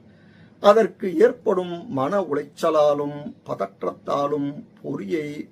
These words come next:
உடைக்கும் வழியை விட்டுவிட்டு, அந்த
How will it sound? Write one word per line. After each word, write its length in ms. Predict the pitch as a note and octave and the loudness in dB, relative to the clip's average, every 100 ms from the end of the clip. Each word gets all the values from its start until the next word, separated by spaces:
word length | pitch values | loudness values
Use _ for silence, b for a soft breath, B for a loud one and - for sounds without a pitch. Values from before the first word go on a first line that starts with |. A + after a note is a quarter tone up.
| - | -16
உடைக்கும் 840 | C#3+ C#3+ - - - C#3 C#3 C#3+ | -8 -6 -6 -10 -8 -4 -4 -4
வழியை 480 | A#2+ B2+ E3+ D#3+ C#3+ | -6 -4 -4 -4 -4
விட்டுவிட்டு, 880 | - - - B2+ C#3 - - E3+ - B B B B B | -4 -12 -10 -8 -8 -6 -4 -4 -8 B B B B B
அந்த 440 | - F3+ F#3 F3 | -4 -2 4 4